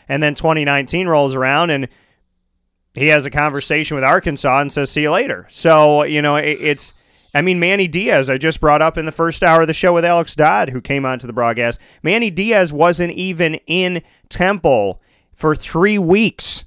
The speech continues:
He didn't even get to run a practice before he went back to Miami. So, you know, you think about these situations where Temple's looking for their head coach. They're trying to find the right guy.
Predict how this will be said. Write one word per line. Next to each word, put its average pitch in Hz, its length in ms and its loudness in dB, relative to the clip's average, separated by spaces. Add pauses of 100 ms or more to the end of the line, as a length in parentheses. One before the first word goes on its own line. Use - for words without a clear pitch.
(200)
He 190 160 0
didn't 226 140 2
even 202 240 -2
get 190 160 -2
to 170 80 -2
run 160 220 0
a 131 80 -4
practice - 920 -4 (300)
before 156 480 4
he 170 160 -2
went 160 240 -2
back 147 240 0
to 160 100 -4
Miami. 139 680 -2 (320)
So, 156 480 4
you 160 160 -4
know, 160 80 -2
you 160 160 -4
think 196 300 -2
about 160 320 2
these 147 140 -6
situations 156 640 -4
where 143 100 -4
Temple's 156 460 -2
looking 165 260 -2
for 180 160 -6
their 165 120 -2
head 156 200 -2
coach. 117 480 -2 (300)
They're 135 120 -2
trying 151 300 -2
to 170 60 -4
find 160 240 -2
the 156 60 -2
right 156 220 2
guy. 123 380 0